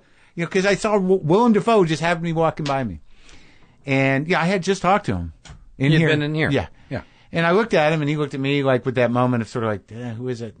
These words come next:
Speaker 1: And then it was like, "Uh, that guy." And now I'm projecting, but, you know, it was awkward. So then I realized, like, I'm not saying hi to fucking anybody that's been in my garage, 'cause I'm just
Speaker 2: Oh, that's sad.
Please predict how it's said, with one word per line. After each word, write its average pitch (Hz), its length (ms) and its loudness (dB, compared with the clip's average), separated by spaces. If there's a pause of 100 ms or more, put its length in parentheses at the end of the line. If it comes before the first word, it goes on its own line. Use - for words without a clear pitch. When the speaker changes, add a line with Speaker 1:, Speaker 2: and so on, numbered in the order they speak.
Speaker 1:
And 110 160 -2
then 127 100 2
it 117 80 -2
was 110 120 -2
like, 98 160 -6 (140)
"Uh, 85 260 -10 (640)
that 85 200 -10
guy." - 240 -20 (380)
And 160 140 4
now 202 140 2
I'm 202 120 2
projecting, 165 680 -2 (220)
but, 135 280 0
you 143 120 0
know, 131 140 2
it 139 120 0
was 135 160 0
awkward. 127 460 -2 (240)
So 160 340 2
then 170 200 0
I 175 60 2
realized, 170 420 2
like, 151 260 -2
I'm 170 140 0
not 165 180 0
saying 101 220 -6
hi 107 160 -2
to 95 80 -6
fucking 98 320 -4
anybody 101 400 -4
that's 76 100 -18
been 85 140 -10
in 80 80 -8
my 78 160 -10
garage, 73 420 -18 (480)
'cause 113 160 -2
I'm 135 140 0
just 139 180 0
Speaker 2:
Oh, 185 80 -2
that's 269 240 -4
sad. 151 540 -4